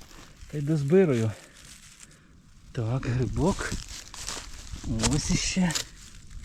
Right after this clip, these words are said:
Є. На цих недовших ногах.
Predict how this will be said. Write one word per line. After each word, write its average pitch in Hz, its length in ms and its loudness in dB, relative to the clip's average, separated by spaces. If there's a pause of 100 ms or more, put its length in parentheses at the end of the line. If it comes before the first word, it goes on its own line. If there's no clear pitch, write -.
(1800)
Є. 160 420 4 (960)
На 131 100 0
цих 143 180 2
недовших 143 480 4
ногах. 160 340 0